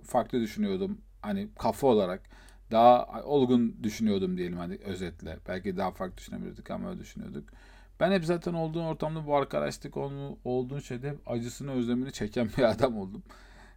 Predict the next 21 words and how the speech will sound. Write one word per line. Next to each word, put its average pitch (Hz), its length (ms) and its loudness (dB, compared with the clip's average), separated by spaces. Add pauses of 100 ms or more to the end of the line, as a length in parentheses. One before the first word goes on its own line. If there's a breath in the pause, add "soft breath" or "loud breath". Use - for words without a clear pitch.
(160)
Dönüp 175 300 8
bakıyorum, 156 640 4
yani 117 220 2
bugün 156 300 2
bakıyorum, 123 460 4
yarın 143 300 4
bakıyorum, 120 400 2
yine 151 160 6
muhtemelen 139 580 2
bunları 135 200 2
yaşıyor 131 340 6
olacağım. 117 320 4 (600 soft breath)
Ee, 98 500 -2
ha 147 240 6
diyeceksin 151 480 -2
ki 113 100 -4
hoca 107 240 0
sen 120 300 -2
binlerce 127 440 2
şey 113 180 -2
anlatıyorsun, 90 720 -4